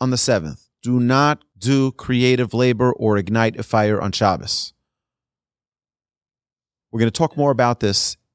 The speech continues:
in the important lessons because this is a very, very focal point of the Jewish people. We're going to see a lot about this. The Jewish people are solicited to donate to the temple a teruma, a contribution, gold, silver, and copper, turquoise,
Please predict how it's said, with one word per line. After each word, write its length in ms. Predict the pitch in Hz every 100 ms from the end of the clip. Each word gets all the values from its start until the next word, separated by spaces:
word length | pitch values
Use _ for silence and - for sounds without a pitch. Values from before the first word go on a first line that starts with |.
| _ _
in 160 | 120 107
the 120 | 101
important 360 | 92 143 - 120
lessons 340 | 120 - 104
because 520 | - - 101 87 - -
this 220 | 120 131
is 100 | 120
a 80 | 101
very, 320 | 92 127 135
very 240 | 113 117
focal 320 | 101 123 -
point 360 | 110 - 117 104
of 80 | 95
the 80 | 90
Jewish 300 | 107 110 -
people. 460 | 123 117 87 73 _ _ _ _ _ _ _ _ _ _ _ _ _
We're 160 | 101
going 240 | 98 120 117
to 100 | 113
see 160 | -
a 60 | 104
lot 120 | 92
about 220 | 82 73
this. 220 | - - - _ _
The 80 | 127
Jewish 380 | 117 196 185 -
people 280 | 180 170 156
are 80 |
solicited 560 | 127 - 143 156 165 139
to 80 | -
donate 340 | 98 131 139 131
to 80 | 110
the 120 | 95
temple 440 | - 123 117 127 -
a 140 | 117
teruma, 600 | - - 107 110 123 135 -
a 240 | 101 92
contribution, 880 | - 104 98 95 87 104 - 170 202 _ _ _ _
gold, 400 | 151 151 139 113
silver, 340 | - 156 120
and 160 | 101 90
copper, 480 | 135 139 - 131 123
turquoise, 840 | - 180 165 - 147 120 95 -